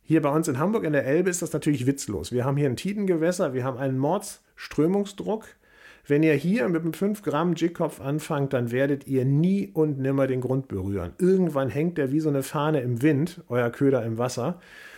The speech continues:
Und das bringt natürlich überhaupt nichts. Aber ihr könnt je nach Situation, also je nach Ort, wo ihr fischt und je nach Strömungssituation, könnt ihr natürlich nicht den obligatorischen einundzwanzig Gramm Kopf nehmen,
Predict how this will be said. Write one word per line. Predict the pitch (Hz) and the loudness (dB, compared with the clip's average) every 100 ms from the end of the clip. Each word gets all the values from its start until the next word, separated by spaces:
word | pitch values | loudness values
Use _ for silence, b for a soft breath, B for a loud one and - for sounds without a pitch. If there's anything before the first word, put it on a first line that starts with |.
| B | B
Und | 135 127 | -2 0
das | 139 | 0
bringt | - 139 | 0 -2
natürlich | 135 131 123 | -2 -6 -8
überhaupt | 113 98 98 - | -6 -6 -8 -10
nichts. | - - - - _ b b b b | -14 -16 -20 -20 _ b b b b
Aber | 151 160 156 87 87 - - | -2 0 0 0 -4 -12 -10
ihr | 127 | -8
könnt | - 165 240 233 | -2 0 0 -4
je | 123 - 117 151 | -12 -4 0 2
nach | 170 170 - | 0 -2 -8
Situation, | 135 131 139 139 120 120 - 117 139 196 220 | -8 -4 -4 -2 -4 -4 -6 -2 0 -2 -2
also | 135 117 | -2 0
je | 147 | 2
nach | 165 - | 0 0
Ort, | 170 240 | -2 0
wo | 175 143 | 0 2
ihr | 143 | 0
fischt | 143 196 165 | 0 0 0
und | 131 | -4
je | 123 143 | -2 -2
nach | - | -2
Strömungssituation, | - 190 220 160 123 123 107 98 - 107 147 170 | -2 -2 -2 -2 -4 -4 -4 -4 -8 -6 -4 -2
könnt | 180 240 | -2 -2
ihr | 190 156 | -2 -2
natürlich | 143 160 160 135 170 - b b b b b b - | -2 0 2 2 0 -6 b b b b b b 0
nicht | 147 175 160 | 2 2 0
den | 139 | -2
obligatorischen | 151 147 135 127 147 151 143 147 127 | 0 2 2 2 2 4 2 -2 -4
einundzwanzig | 135 139 123 117 120 113 | -2 -2 -2 -6 -6 -4
Gramm | 147 220 226 | -2 0 0
Kopf | 127 - 113 | -4 -6 -6
nehmen, | 101 90 | -6 -6